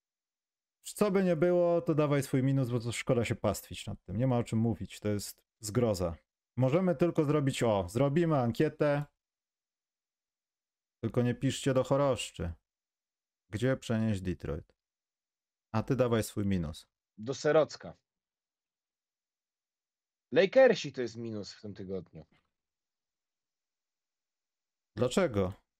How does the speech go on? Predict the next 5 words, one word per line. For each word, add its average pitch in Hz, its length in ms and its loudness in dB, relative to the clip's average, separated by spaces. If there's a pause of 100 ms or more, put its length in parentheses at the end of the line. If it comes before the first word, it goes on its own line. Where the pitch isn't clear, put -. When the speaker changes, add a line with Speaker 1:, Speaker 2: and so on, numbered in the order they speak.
(1200)
Speaker 2:
Seria 143 380 2
czterech 165 340 2
porażek 156 460 4
z 104 80 -12
rzędu. 98 420 -10